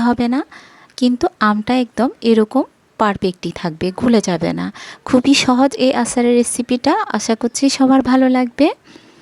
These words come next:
তো চলুন মূল রেসিপিতে। দেখুন, আমি এখানে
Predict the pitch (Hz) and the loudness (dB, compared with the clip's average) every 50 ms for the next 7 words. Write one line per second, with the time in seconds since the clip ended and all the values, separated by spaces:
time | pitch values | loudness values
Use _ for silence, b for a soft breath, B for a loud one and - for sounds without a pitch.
0 | b b b b b b b b b b - 285 294 - - 302 277 285 339 349 | b b b b b b b b b b -2 -2 0 0 2 0 2 0 0 0
1 | 330 294 240 202 185 185 180 - - 185 180 - 175 - - 180 196 208 - 226 | 2 2 2 2 0 -4 -6 -6 -10 -10 -8 -8 -8 -8 -6 -8 -8 -6 -2 0
2 | 233 233 - 170 180 - - 233 226 220 220 247 269 269 - 269 254 220 | 0 0 2 0 -2 -2 0 -2 -2 0 0 0 0 0 2 2 0 0